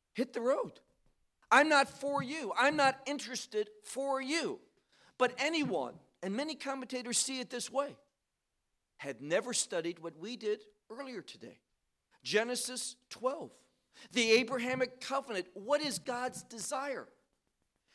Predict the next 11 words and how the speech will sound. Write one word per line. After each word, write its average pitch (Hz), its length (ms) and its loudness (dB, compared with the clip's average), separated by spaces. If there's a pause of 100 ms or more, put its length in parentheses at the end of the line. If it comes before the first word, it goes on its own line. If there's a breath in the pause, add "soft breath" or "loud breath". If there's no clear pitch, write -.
(260 soft breath)
His 294 320 0
desire 262 600 2
is 226 260 -2
to 226 100 -8
create 254 580 -4
a 202 140 -2
nation, 196 600 -2 (320 loud breath)
make 247 320 4
that 247 260 2
nation 233 560 -2
great, 254 500 -2